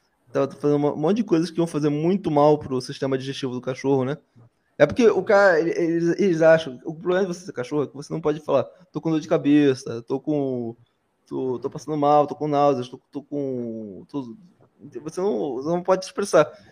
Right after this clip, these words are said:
Se dá uma merda que vai fazer o cachorro passar mal, o cachorro não vai fazer nada, então tá de boa. E aí teve toda aquela polêmica, e depois ele fez um vídeo lá, no qual o cachorro dele matava um gato, não matava um rato, matava um gato.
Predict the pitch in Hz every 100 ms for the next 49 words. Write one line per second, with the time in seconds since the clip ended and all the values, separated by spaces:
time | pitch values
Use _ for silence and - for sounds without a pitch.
0 | _ - 202 202 208 185 165 170 151 156
1 | 151 147 151 135 139 - 165 233 - 254
2 | 269 339 220 202 208 226 392 359 349 -
3 | _ _ - 269 185 185 151 - - -
4 | _ _ 160 165 175 196 190 214 185 190
5 | 185 185 175 202 226 247 - _ _ -
6 | 170 175 175 170 180 180 180 180 190 160
7 | 185 165 151 175 175 _ _ _ _ _
8 | - _ _ - 151 151 160 170 147 147
9 | 151 135 156 151 131 143 135 160 - 127
10 | 135 143 170 202 175 117 - 160 135 214
11 | 160 135 123 - -